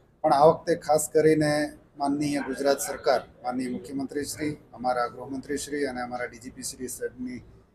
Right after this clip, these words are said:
જે લાગણી છે દર વખત કે વધુમાં વધુ ટેકનોલોજીનો ઉપયોગ થાય જેથી કરીને આપણે સારી સુવિધાઓ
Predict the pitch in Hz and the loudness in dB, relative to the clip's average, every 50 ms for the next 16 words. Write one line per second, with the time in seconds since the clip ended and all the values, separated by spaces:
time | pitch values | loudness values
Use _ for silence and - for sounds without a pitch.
0 | _ _ _ _ _ _ _ _ _ - 143 147 139 127 123 120 127 131 135 160 | _ _ _ _ _ _ _ _ _ -2 2 2 4 4 4 4 4 4 8 10
1 | 170 170 - - 156 143 123 135 139 139 135 131 - 139 - - - 139 135 131 | 10 10 10 8 4 4 4 4 2 2 2 0 -2 -4 -4 -4 -6 -6 -4 -4
2 | 127 120 117 113 147 143 156 156 156 151 151 151 147 135 135 131 135 139 135 135 | -4 -6 -6 -4 0 4 6 8 8 8 6 4 2 2 0 0 2 0 0 0
3 | 135 120 135 131 131 123 117 127 131 123 104 - 139 135 123 107 113 113 113 - | 0 -2 -2 -4 -4 -6 -6 -8 -10 -10 -8 -2 0 0 0 0 -2 -8 -16 -16
4 | - 123 120 123 131 123 131 123 127 127 123 123 - 123 117 - 127 120 127 123 | -18 -18 -16 -16 -16 -14 -12 -12 -8 -6 -6 -6 -6 -8 -6 -6 -6 -6 -6 -8
5 | 120 120 117 120 113 123 123 123 120 120 | -10 -12 -12 -10 -4 -4 -2 -2 -2 -4